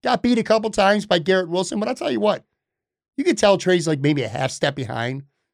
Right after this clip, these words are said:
but he didn't get burned. He, he didn't get toasted in coverage. He was right there on plays that he got beat. I feel good about Trey White right now, and it's, and it's great to see him play all the snaps.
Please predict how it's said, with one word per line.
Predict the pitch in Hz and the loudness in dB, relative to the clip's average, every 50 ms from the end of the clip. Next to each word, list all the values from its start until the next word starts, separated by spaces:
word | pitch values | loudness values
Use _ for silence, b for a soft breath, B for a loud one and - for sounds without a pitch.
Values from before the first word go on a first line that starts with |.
| _ _ _ _ _ _ _ _ | _ _ _ _ _ _ _ _
but | - 147 | -6 -2
he | 240 349 | 0 4
didn't | 392 320 240 | 4 6 6
get | 220 175 127 95 - | 4 2 0 -2 -2
burned. | - 147 147 160 185 175 143 127 120 120 135 139 - _ - | 0 4 4 6 6 4 2 0 -2 -4 -6 -8 -10 _ -8
He, | 117 | -4
he | 143 | -2
didn't | 180 208 226 233 254 214 | -2 -2 -2 -2 0 0
get | 185 135 - _ - | 0 0 -2 _ -14
toasted | - - - 170 208 214 - - 151 135 | -10 -2 0 0 0 0 -2 -4 -4 -4
in | 120 110 - | -4 -6 -6
coverage. | - 117 120 120 127 120 - | -4 -2 -2 -2 -2 -4 -6
He | 220 294 | -6 -4
was | 320 214 139 147 | -4 -4 -2 2
right | 170 190 185 143 - - | 2 2 2 0 -2 -2
there | 170 170 156 139 | 0 2 2 2
on | 123 120 | 2 0
plays | 110 - 135 131 127 120 | -2 -2 -2 -2 -2 -2
that | 131 127 | -4 -4
he | 120 117 | -4 -4
got | 110 123 113 107 - _ | -2 -2 -2 -2 -4 _
beat. | 123 117 98 - _ _ _ _ _ _ _ _ _ _ _ _ | -8 -8 -8 -10 _ _ _ _ _ _ _ _ _ _ _ _
I | - 170 208 | 0 0 0
feel | 202 233 220 214 185 | 2 2 2 2 4
good | 135 175 196 185 | 4 4 4 4
about | 170 151 156 151 135 - | 4 2 2 0 0 -2
Trey | - - 156 147 143 | -6 -2 0 0 0
White | 123 123 135 123 117 | 2 0 0 0 -2
right | - 117 117 | -4 -6 -6
now, | 113 110 110 113 123 | -4 -2 -2 -2 -2
and | 131 | -2
it's, | 135 113 104 - - _ _ _ _ _ _ _ _ _ _ _ | -4 -6 -8 -14 -20 _ _ _ _ _ _ _ _ _ _ _
and | - 156 | -2 -2
it's | - - 107 | -2 -2 -2
great | 85 135 151 175 180 170 | 0 2 2 2 2 0
to | 151 | -4
see | 139 - - 175 156 | -6 -2 0 2 2
him | 147 131 123 | 2 0 -2
play | 135 - 160 156 151 143 - - _ | -4 0 2 4 4 4 2 -2 _
all | 160 156 160 151 147 139 | 4 4 6 6 6 4
the | 123 123 | 2 -2
snaps. | - - - 147 135 120 98 - - - - - | -6 -4 -2 0 0 0 -2 -4 -10 -14 -16 -18